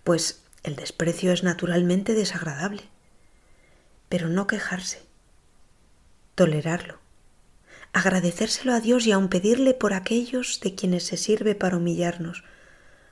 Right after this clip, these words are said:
por más repugnancia que sienta la naturaleza orgullosa en someterse a su providencia, son señales de una ver-, sincera humildad, sin la cual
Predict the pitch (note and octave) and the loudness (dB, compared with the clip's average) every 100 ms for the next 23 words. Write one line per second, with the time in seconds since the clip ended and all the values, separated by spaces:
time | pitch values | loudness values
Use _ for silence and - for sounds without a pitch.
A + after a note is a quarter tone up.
0 | _ - E3 E3 F#3+ G#3 G#3+ G#3 F#3 F3 | _ -2 0 0 -2 0 -2 0 2 4
1 | F3 E3+ E3 D#3+ E3 - F#3 F#3 F3 E3+ | 2 2 -4 -4 -4 0 0 2 0 0
2 | E3 E3+ E3+ D#3+ F3+ F#3 F#3 E3 D#3+ E3 | -2 -2 -2 0 0 -2 -4 -4 -2 0
3 | F#3+ F3+ D#3+ - - - - - F3+ F3 | -2 -2 -8 -14 -18 -20 -20 -2 0 0
4 | - E3 D#3+ - G#3 - E3 - - F#3+ | -2 -4 -4 -2 -2 -4 -6 -6 -4 0
5 | F#3 E3 E3 D#3+ E3 E3+ - - _ - | 0 0 -2 -4 -6 -8 -14 -20 _ -20
6 | - - - - _ _ _ - - A#3 | -20 -20 -20 -20 _ _ _ -4 0 0
7 | A3+ F#3+ E3 E3+ F3+ F3+ F3+ F#3+ G#3+ G3+ | -2 -2 -2 0 0 0 0 0 0 -2
8 | F#3 - F3 E3 F#3 F3+ E3+ D#3 G3+ G#3 | -4 -2 -2 -2 -2 -2 -2 -4 -6 -8
9 | - _ - - - - - - - - | -16 _ -20 -20 -20 -20 -20 -20 -20 -20
10 | _ - - G3+ F#3 F#3 A#3+ - | _ -8 -2 0 0 2 0 0